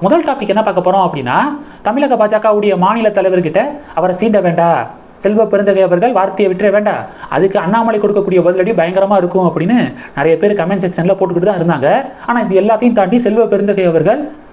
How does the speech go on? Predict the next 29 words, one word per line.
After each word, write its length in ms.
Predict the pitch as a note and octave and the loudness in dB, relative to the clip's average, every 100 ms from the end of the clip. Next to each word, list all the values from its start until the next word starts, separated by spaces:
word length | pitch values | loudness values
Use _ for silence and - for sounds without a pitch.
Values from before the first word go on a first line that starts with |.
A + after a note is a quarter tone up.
| - | -4
தமிழக 360 | G3 B3+ A#3 | -2 0 0
பா 120 | F#3+ G3 | 0 0
ஜ 160 | G#3 | 0
க 120 | - E3+ | 0 0
ரவுடிகளுடைய 520 | G3+ A#3 G#3+ F#3 G3+ | 0 2 2 2 2
பட்டியல் 500 | G3+ - F3 F3 D3+ - - - | 0 0 2 2 2 -4 -8 -6
அப்படின்னு 320 | E3 F#3 G#3 - | -2 0 2 2
சொல்லிட்டு 280 | E3+ B3 B3+ C#3 A#2+ - - | 2 2 2 0 -6 -16 -4
ஒரு 140 | B3+ A3+ | -2 0
லிஸ்ட்டை 320 | G#3+ - D#3+ | 0 0 0
வந்து 160 | G3+ | 2
வெளியிட்டாரு. 420 | D#3+ F#3+ F3+ C#3+ A2+ - | 4 4 2 0 -2 -4
அதுக்கு 280 | D3+ E3+ D3 | -4 -2 0
அண்ணாமலை 320 | G3+ G3 F#3+ | 0 2 0
பயங்கரமான 480 | C#3+ F3 F#3+ F3+ G#3+ | 0 0 0 0 0
பதிலடி 320 | D3+ F#3 F3 | 2 2 2
கொடுத்தாரு. 360 | D3+ D#3 C3+ A2 - - - | 0 0 0 -2 -12 -10 -4
என்ன 160 | G3 A3+ | 0 0
அப்படின்னா, 300 | E3+ C3+ F3+ C#4+ C#4+ - - | 0 0 0 0 -6 -14 -14
செல்வ 320 | - A#3 C#4+ | -4 0 2
பெருந்தகை 420 | C4+ A3 A3+ G#3+ G3+ | 2 0 2 2 2
இருக்காரு 240 | G3 F3 | 2 0
பாத்தீங்களா, 320 | D#3+ D#3+ B3 F3 - - | 0 0 0 -2 -8 -6
அவர் 240 | E3+ F#3+ F#3+ | -2 0 0
மீது 220 | G3+ G#3 | 0 2
என்னென்ன 280 | A3+ F#3 G3 | 2 2 0
கேசஸ் 440 | F3 F#3+ F3+ F3+ D#3 | 0 0 0 0 0
இருக்கு, 260 | D3 D3 C3+ - - - - - - - - - - - - - - | 0 0 0 -2 -10 -20 -20 -20 -20 -20 -20 -20 -20 -20 -20 -8 -2
அதாவது 260 | D#3 F3 | 0 0